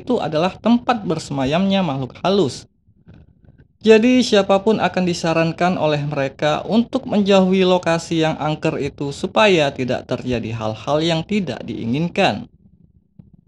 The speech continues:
Nah, kalau kamu dikasih tahu bahwa lokasi yang kamu sedang kunjungi itu ternyata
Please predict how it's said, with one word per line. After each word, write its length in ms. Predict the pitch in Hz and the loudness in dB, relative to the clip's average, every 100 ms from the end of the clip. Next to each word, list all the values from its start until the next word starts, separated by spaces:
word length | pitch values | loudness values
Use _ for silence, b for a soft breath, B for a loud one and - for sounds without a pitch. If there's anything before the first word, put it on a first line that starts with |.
| _ - - _ _ _ - _ _ _ _ _ - - _ | _ -20 -20 _ _ _ -20 _ _ _ _ _ -20 -20 _
Nah, 160 | 139 | 0
kalau 240 | 139 180 185 | 2 4 4
kamu 480 | 196 208 226 247 233 | 4 4 6 4 2
dikasih 320 | 220 214 233 | 0 0 0
tahu 320 | 226 226 262 | 2 2 2
bahwa 560 | 226 220 220 240 233 214 | 2 2 4 4 4 2
lokasi 480 | 208 208 208 262 | 0 -2 -2 -2
yang 160 | 269 220 | 0 0
kamu 400 | 208 208 208 208 | 0 2 2 0
sedang 320 | 196 190 180 | -2 -2 0
kunjungi 480 | 180 175 170 170 156 | 0 0 0 -2 -2
itu 160 | 160 185 | -6 -4
ternyata 480 | 151 139 139 135 | -6 -2 -4 -4